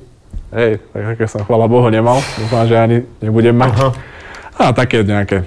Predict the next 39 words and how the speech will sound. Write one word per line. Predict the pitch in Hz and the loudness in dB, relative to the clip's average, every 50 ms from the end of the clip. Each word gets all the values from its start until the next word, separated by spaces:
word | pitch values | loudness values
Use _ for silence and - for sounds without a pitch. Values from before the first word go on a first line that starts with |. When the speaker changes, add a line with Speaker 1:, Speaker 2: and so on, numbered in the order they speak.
| - - - - _ - - | -8 -16 -20 -20 _ -16 -8
Speaker 1:
drobnosti, | - 101 110 110 104 113 110 104 - - 104 | -2 0 2 2 4 2 0 0 -2 -2 -4
že | 98 98 | 0 0
zlomený | 98 95 104 107 107 110 107 104 110 | 0 2 2 2 2 2 2 2 2
nos | 104 104 101 98 | 2 2 2 0
a | 95 98 92 90 - - - - - - - - - - - - - - - - - - - - - - - - - | 0 -2 -4 -6 -12 -18 -20 -20 -20 -20 -20 -20 -20 -20 -20 -20 -20 -20 -20 -20 -20 -20 -20 -20 -20 -20 -20 -18 -8
možno | - 101 101 101 107 | -4 -2 0 0 2
aj | 107 107 | 2 2
ľahký | 107 110 - - - | 2 0 0 0 0
otraz | 107 101 - 110 110 107 | 0 2 2 2 2 4
mozgu | 110 110 110 107 110 | 2 2 2 2 0
som | 107 - 113 | 0 0 0
raz | 110 110 110 104 | 2 2 2 2
mal. | 104 117 117 117 120 120 110 - - - - | 2 2 2 2 2 0 -4 -8 -20 -20 -12
Speaker 2:
A | - 120 | -8 -4
mal | 101 107 113 | -2 0 0
si | 110 - | 2 2
zlomený | 147 110 113 110 113 147 185 202 175 | 2 2 2 2 2 2 2 2 2
Speaker 1:
Po | 123 113 110 | 2 2 2
Speaker 2:
nos? | - 104 113 113 - | 0 0 0 -2 -4
Speaker 1:
zápase. | - 117 117 - - - - - - - - - - | -6 -8 -8 -8 -12 -20 -20 -20 -20 -20 -20 -6 -2
Hej, | 156 151 135 120 110 107 | 0 2 2 2 2 0
akože | 104 107 104 - 107 110 | 0 -2 -2 -2 0 0
nemal | 113 120 123 120 110 | 0 0 0 0 -2
som | 101 - 110 | -2 -2 -4
ho, | 104 98 | -2 -2
že | 98 104 | -2 -2
Speaker 2:
Hej, | 107 131 123 120 120 | 0 0 0 0 0
a | 131 143 | 0 0
že | 143 127 156 | 0 2 2
úplne | 160 127 110 139 | 2 2 0 0
Speaker 1:
vieš, | - | 0
Speaker 2:
krivo? | 147 147 151 156 170 180 131 | 0 0 2 2 2 0 0
Speaker 1:
mimo, | 113 120 127 127 139 143 147 135 | 0 0 0 2 2 2 2 2
vieš, | 120 123 139 143 | 0 0 0 0
ale | 135 139 123 127 127 127 | 0 0 0 0 0 0
mal | 127 135 139 135 123 | 0 0 0 0 -2
som | 113 - 107 | -2 -6 -8
ho | 107 104 | -8 -6
taký, | - 107 107 - - 101 | -4 -6 -6 -6 -8 -12